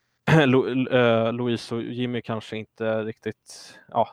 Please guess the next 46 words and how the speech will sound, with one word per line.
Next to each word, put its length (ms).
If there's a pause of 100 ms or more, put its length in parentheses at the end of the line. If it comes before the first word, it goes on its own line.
drar 420
lika 240
jämnt. 680
Jag 80
vet 160
inte, 180
man, 200
man 120
har 140
ändå 160
ett 60
barn 200
ihop 160
som 160
klart 220
man 100
kommer 120
samarbeta, 460
det 80
är 20
klart 160
man 100
kom-, 180
kommer 200
hålla 300
ihop 240
i 60
partiet, 460
men, 180 (640)
men, 180
men 140
Louise 340
kommer 200
gå 140
kanske 280
lite 200
mer 240
sin 200
egen 260
väg. 480
Eh, 380 (420)
det 120
återstår 340
att 80
se 160
såklart. 420